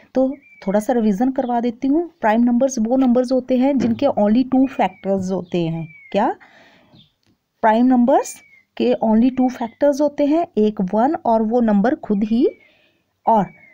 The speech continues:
जो कंपोजिट नंबर्स होते हैं उनके more than two factors होते हैं, वन वो नंबर और another कोई और नंबर।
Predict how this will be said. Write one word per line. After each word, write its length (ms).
जो 180
कंपोजिट 580
नंबर्स 420
होते 240
हैं 300
उनके 320
more 240
than 280
two 160
factors 600
होते 300
हैं, 260
वन 400
वो 160
नंबर 400
और 240
another 400
कोई 220
और 220
नंबर। 280